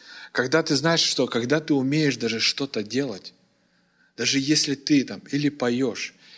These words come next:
или ты там на работе мастер какой-то, ты знаешь что? Что в первую очередь это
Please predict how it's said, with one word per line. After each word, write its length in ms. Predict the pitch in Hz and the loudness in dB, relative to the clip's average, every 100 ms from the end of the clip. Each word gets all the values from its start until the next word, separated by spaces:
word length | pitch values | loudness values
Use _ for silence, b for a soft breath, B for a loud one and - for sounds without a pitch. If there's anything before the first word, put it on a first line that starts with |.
| B - | B -6
или 220 | 123 135 | -2 -2
ты 460 | 135 160 156 147 | 0 2 4 2
там 340 | 147 - 131 127 B - | 0 -4 -4 -6 B -4
на 160 | 131 | 0
работе 520 | 131 123 139 156 151 | 0 0 2 0 0
мастер 440 | 120 123 110 - 101 | -2 -2 -2 -4 -8
какой-то, 560 | 95 - 98 - - - _ b b b - | -12 -12 -12 -12 -16 -20 _ b b b -6
ты 80 | 113 | -4
знаешь 320 | 131 220 214 | 0 2 2
что? 500 | - - 117 92 - b b b b | 0 2 0 -2 -12 b b b b
Что 240 | - - 104 | -10 -6 -6
в 80 | - | -2
первую 400 | 165 196 214 208 | 0 2 4 4
очередь 520 | 143 - 98 87 - b b b _ | 2 0 -4 -8 -16 b b b _
это 460 | - 180 - 113 92 | -4 -2 0 -2 -4